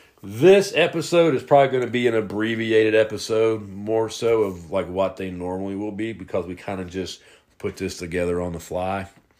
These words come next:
Um, but weekly news. So probably the biggest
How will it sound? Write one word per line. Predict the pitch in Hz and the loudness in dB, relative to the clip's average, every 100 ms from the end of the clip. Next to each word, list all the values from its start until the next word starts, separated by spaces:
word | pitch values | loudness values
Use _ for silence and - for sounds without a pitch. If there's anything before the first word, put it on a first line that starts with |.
| - - _ - | -20 -20 _ -12
Um, | 90 90 82 80 80 _ _ _ _ _ _ _ | -8 -8 -8 -12 -18 _ _ _ _ _ _ _
but | 131 143 143 - _ _ _ _ _ _ _ _ - | 6 8 6 0 _ _ _ _ _ _ _ _ -10
weekly | 104 127 123 127 117 | -4 -4 -4 -6 -6
news. | 110 92 80 - - - _ _ _ _ _ | -4 -6 -8 -14 -20 -20 _ _ _ _ _
So | - 113 107 101 92 90 - _ _ _ - | -4 0 2 2 0 -4 -14 _ _ _ 0
probably | 139 180 160 147 135 | 2 4 2 2 2
the | 120 123 | -2 -4
biggest | 101 117 143 113 104 - - | 0 6 6 6 0 -2 -12